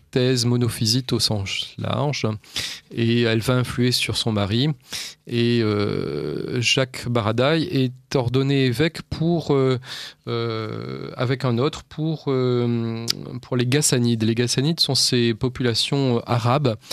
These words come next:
qui sont déjà aux confins de l'Empire en Orient et qui sont chrétiennes. Euh, il y a des Arabes chrétiens déjà, euh, depuis bien longtemps. Et, euh,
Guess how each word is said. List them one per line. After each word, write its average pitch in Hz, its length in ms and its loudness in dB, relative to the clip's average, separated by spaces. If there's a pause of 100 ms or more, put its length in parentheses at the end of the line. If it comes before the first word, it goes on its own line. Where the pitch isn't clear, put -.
(240)
qui - 100 -2
sont 147 220 2
déjà 139 500 4
aux 127 140 4
confins 143 400 0
de 131 120 2
l'Empire 120 720 0
en 113 140 0
Orient 113 440 0 (440)
et 117 140 0
qui - 120 -4
sont 165 140 2
chrétiennes. 107 480 0 (540)
Euh, - 120 -6
il - 60 -4
y 113 40 2
a 117 40 2
des 131 160 2
Arabes 110 200 0
chrétiens 120 360 -2
déjà, 120 400 0
euh, 104 120 -2
depuis 110 480 -8
bien 120 180 -2
longtemps. 135 420 -6 (160)
Et, 127 340 2
euh, 110 640 0